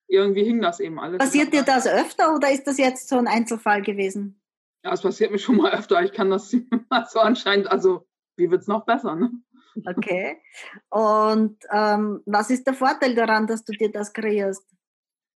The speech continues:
Speaker 1: Im Nachgang habe ich mir auch so gedacht, wenn ich mir das so kreiere, ja, dann bremse ich mich schon sehr stark, was ich ja natürlich nicht möchte. Ich möchte natürlich vorankommen und mich entwickeln und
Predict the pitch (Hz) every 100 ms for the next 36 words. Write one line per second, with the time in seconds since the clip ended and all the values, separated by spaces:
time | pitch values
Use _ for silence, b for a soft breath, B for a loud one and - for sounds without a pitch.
0 | _ - 160 208 247 226 226 214 214 202
1 | 175 226 208 190 190 185 190 208 190 190
2 | 196 190 - 147 196 208 196 180 180 175
3 | 135 _ - 180 - 165 214 247 240 214
4 | 185 185 190 180 160 170 170 - 165 190
5 | 233 b b b - 190 196 185 175 -
6 | 190 185 165 165 180 269 - - 127 _
7 | _ _ _ _ _ - 202 - 202 196
8 | - 220 226 233 - - 170 190 247 254
9 | 220 214 190 180 175 - _ _ - 180
10 | 185 180 190 233 247 233 202 185 180